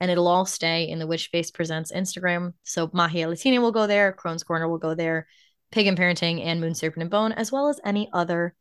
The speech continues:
you know, cross posting. If we wanna do some takeovers, you know, obviously we're gonna have Conwin Moore there, have maybe Monica post some stuff, have Des and Zal, anybody that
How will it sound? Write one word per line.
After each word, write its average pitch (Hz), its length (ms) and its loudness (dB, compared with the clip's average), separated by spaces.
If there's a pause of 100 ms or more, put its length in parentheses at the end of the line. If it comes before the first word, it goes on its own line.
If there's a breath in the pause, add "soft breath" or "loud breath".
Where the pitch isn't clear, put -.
(480)
you 180 80 -4
know, 175 80 -2
cross 180 360 0
posting. 175 760 0 (320)
If 180 120 -2
we 175 120 4
wanna 165 220 0
do 170 260 0
some 170 180 -4
takeovers, 165 1080 -2
you 175 100 -12
know, 156 140 -10
obviously 170 460 0
we're 170 100 0
gonna 170 80 -2
have 170 140 -4
Conwin 165 340 -4
Moore 165 260 -4
there, 165 400 0
have 165 260 -4
maybe 165 220 -4
Monica 165 380 -6
post - 320 -4
some 170 100 -10
stuff, 160 380 -6 (260 soft breath)
have 170 240 -2
Des 165 240 -2
and 165 160 -4
Zal, 165 460 -2
anybody 180 420 0
that 160 220 -2